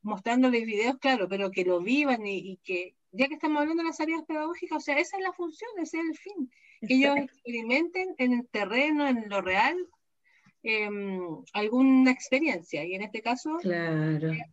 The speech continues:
Speaker 1: súper
Speaker 3: claro.
Speaker 1: importante, porque además no podemos ya hacernos los lesos con que aquí los pueblos originarios no están, porque están presentes, sabemos que
Speaker 2: Pero
Speaker 1: hay que
Speaker 2: por supuesto.
Speaker 1: reconocerlos de alguna manera, así que
Speaker 3: Sí.
Speaker 1: es una falencia que tenemos, ¿ah?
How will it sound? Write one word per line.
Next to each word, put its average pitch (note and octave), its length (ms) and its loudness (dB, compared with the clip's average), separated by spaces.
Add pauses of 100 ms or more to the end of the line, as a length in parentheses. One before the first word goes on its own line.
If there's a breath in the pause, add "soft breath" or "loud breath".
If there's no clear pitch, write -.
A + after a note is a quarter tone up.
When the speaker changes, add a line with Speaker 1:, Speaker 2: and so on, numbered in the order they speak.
(140)
Speaker 1:
súper C4 240 2
Speaker 3:
claro. B3+ 240 4
Speaker 1:
importante, C4 680 -6
porque G3+ 220 -4
además C4 200 6
no B3 100 8
podemos C4+ 920 2 (440)
ya C4+ 580 4
hacernos C4+ 400 2
los A#3 160 2
lesos C4 300 -2
con C#4 180 0
que C#4 140 2
aquí D4 680 0
los C4 180 2
pueblos C4+ 280 6
originarios B3+ 500 2
no G#3+ 100 0
están, F#4+ 340 -8
porque D#3+ 240 -6
están - 240 -4 (100)
presentes, G#3+ 680 -8
sabemos B3+ 380 2
que C#4 420 0 (200)
Speaker 2:
Pero G3+ 180 0
Speaker 1:
hay B3 80 4
que B3 100 4
Speaker 2:
por - 100 -2
supuesto. G3+ 240 -12 (140)
Speaker 1:
reconocerlos D#4+ 260 2
de C4+ 60 0
alguna C4+ 260 6
manera, C#4 340 0
así G#3 180 -12
que G#3+ 180 -10 (320)
Speaker 3:
Sí. - 300 0
Speaker 1:
es B3+ 80 8
una C4+ 160 2
falencia B3+ 420 2
que C#4+ 120 2
tenemos, G#3+ 360 -2
¿ah? C4+ 140 -2